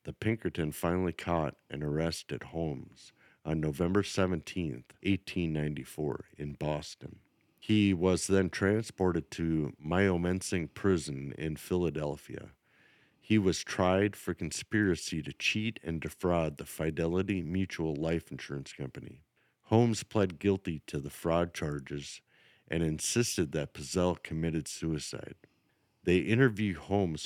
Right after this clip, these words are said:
for weeks, trying to find out the whereabouts of Pizel's children. And Holmes kept making up different stories each time.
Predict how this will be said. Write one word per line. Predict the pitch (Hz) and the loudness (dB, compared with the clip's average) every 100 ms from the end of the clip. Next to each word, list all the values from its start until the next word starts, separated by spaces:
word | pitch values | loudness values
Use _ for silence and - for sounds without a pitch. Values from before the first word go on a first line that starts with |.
| - | -6
for | 78 | -4
weeks, | 71 80 95 87 - - - _ | -4 -2 -2 -4 -8 -12 -12 _
trying | - 98 117 | 0 2 4
to | 90 | 0
find | - 82 87 82 | -4 -2 0 0
out | 82 - | -2 -2
the | |
whereabouts | 73 82 85 78 73 73 - | -4 0 0 0 -2 -6 -8
of | 71 - | -14 -14
Pizel's | 71 78 78 78 | -8 -4 -4 -4
children. | - - 78 73 - 110 - _ _ _ _ | -10 -8 -6 -6 -12 -14 -20 _ _ _ _
And | - 82 | -4 0
Holmes | 101 113 110 - | 4 4 2 -4
kept | - 78 | -2 -2
making | 80 92 - 92 | 0 -2 0 -2
up | 80 - | -2 -2
different | 90 - 78 | -4 -2 -6
stories | - - 80 73 67 - - | -6 -4 -2 -2 -6 -10 -14
each | - 110 - - | -6 -4 -4 -2
time. | 92 87 76 69 | 0 0 0 -4